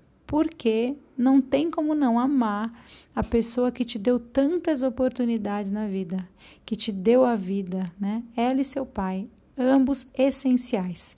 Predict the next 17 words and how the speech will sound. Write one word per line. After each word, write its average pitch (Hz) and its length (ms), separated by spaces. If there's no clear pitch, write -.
De 196 140
novo, 202 400
esquece 208 800
os 247 120
reais, 233 680
tá? 202 280
E 220 160
esse 302 240
amor 277 300
que 269 140
você 233 260
vai 208 160
sentir, 214 560
ele 233 240
é 220 140
incondicional, 226 800
né? 214 240